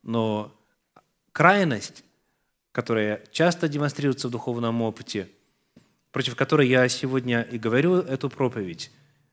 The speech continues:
такова. Знать много, а характер сквернейший, мерзкий-примерзкий. Никто с тобой не хочет ни слова иметь. Никто с тобой не хочет никаких отношений иметь. Это крайняя степень выражения.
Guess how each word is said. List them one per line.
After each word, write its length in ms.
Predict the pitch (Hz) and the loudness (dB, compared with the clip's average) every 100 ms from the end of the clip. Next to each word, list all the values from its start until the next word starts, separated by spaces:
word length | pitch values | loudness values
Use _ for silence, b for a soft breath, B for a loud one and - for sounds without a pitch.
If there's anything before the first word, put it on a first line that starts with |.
| _ _ _ _ | _ _ _ _
такова. 560 | - 120 120 104 85 - _ _ _ _ _ - | -10 -8 -6 -6 -6 -12 _ _ _ _ _ -10
Знать 500 | 101 113 107 98 - | -6 0 0 -2 -6
много, 460 | 113 156 180 170 - _ _ _ _ _ _ _ _ _ _ - | 0 0 2 -2 -6 _ _ _ _ _ _ _ _ _ _ -12
а 140 | 110 _ - | -12 _ -10
характер 560 | - 113 151 - 110 | 2 4 4 2 -10
сквернейший, 1040 | - - 104 165 226 226 220 175 - 135 139 _ _ _ _ _ - | -10 -12 0 2 2 -2 -4 -8 -8 -10 -12 _ _ _ _ _ -8
мерзкий-примерзкий. 1040 | 117 180 - 135 123 127 104 92 - - _ - | -2 -2 -2 -6 -6 -6 -8 -12 -16 -20 _ -6
Никто 340 | 151 185 - | -4 -4 -4
с 60 | 170 | -6
тобой 240 | - 127 | -6 -6
не 120 | 113 113 | -8 -8
хочет 320 | - 110 - _ | -12 -16 -18 _
ни 160 | 131 123 | -12 -10
слова 360 | - 101 85 76 | -10 -12 -16 -20
иметь. 440 | - _ _ _ _ _ _ _ - | -20 _ _ _ _ _ _ _ -6
Никто 280 | 147 156 135 | -6 -4 -6
с 60 | |
тобой 220 | - 107 107 | -8 -10 -10
не 40 | |
хочет 260 | 104 117 - | -10 -12 -14
никаких 280 | 104 101 | -20 -20
отношений 480 | 95 95 95 104 104 | -20 -18 -18 -18 -20
иметь. 180 | 92 82 - | -20 -16 -10
Это 160 | 127 | -8
крайняя 520 | - - 92 82 80 - _ - | -6 -6 -8 -12 -18 -20 _ -18
степень 440 | - 101 - 90 - _ - | -12 -10 -12 -16 -20 _ -12
выражения. 720 | 104 104 98 95 80 76 | -8 -8 -8 -12 -16 -20